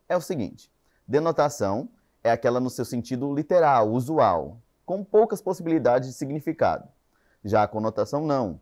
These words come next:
A conotação é aquele tipo de palavra que vai te despertar vários significados, várias interpretações, certo? Então, vamos ver aqui um exemplo pra vocês compreender-, compreenderem melhor. Aqui a gente tem a frase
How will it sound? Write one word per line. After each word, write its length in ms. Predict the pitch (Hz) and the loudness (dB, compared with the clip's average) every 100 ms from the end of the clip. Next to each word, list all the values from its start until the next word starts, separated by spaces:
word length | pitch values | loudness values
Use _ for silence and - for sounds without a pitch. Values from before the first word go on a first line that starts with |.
| _ _ _ _ _ - | _ _ _ _ _ -10
A 120 | 120 | -8
conotação 500 | - 120 117 117 127 | -4 -2 -2 -2 -2
é 60 | 131 | -4
aquele 220 | 123 110 | -6 -8
tipo 180 | - 98 | -8 -10
de 80 | |
palavra 440 | 101 143 131 127 147 | 0 2 4 2 0
que 100 | 147 | -2
vai 140 | 135 | -4
te 120 | 127 | -4
despertar 520 | 120 113 - 123 131 135 | -8 -10 -6 -2 0 0
vários 600 | 110 131 156 160 147 139 | -2 -2 0 0 -2 -4
significados, 840 | 127 127 113 - 98 95 107 - _ _ | -8 -8 -8 -2 -2 -2 -6 -14 _ _
várias 420 | - 127 135 131 | 0 2 2 0
interpretações, 1080 | 110 - - 175 170 180 180 165 98 - - _ _ | -2 -6 -2 -4 -2 -2 -2 -2 -8 -10 -20 _ _
certo? 440 | - 104 127 - - _ _ _ _ _ - | -4 -2 -2 -8 -18 _ _ _ _ _ -12
Então, 320 | 156 170 233 | -8 0 0
vamos 300 | 196 220 208 | 2 -2 0
ver 80 | 196 | 0
aqui 160 | 208 202 | -2 -4
um 100 | 202 | -2
exemplo 460 | 185 135 156 165 - | -2 0 -2 -4 -2
pra 120 | 165 | 0
vocês 440 | 143 156 147 - _ _ | 0 -4 -6 -6 _ _
compreender-, 680 | - 202 175 180 156 156 160 - | -6 -4 0 2 4 4 4 -2
compreenderem 560 | 165 165 156 143 151 | -4 -2 0 2 2
melhor. 400 | 156 156 87 - _ _ _ _ _ _ _ _ _ _ _ _ _ | 0 0 -2 -6 _ _ _ _ _ _ _ _ _ _ _ _ _
Aqui 280 | 120 127 175 | -6 -2 -2
a 60 | |
gente 240 | 160 165 - | -2 -4 -4
tem 380 | 170 147 175 - _ _ - | -2 -2 -4 -12 _ _ -8
a 140 | 139 | -6
frase 520 | 131 123 120 139 147 | 0 4 4 4 0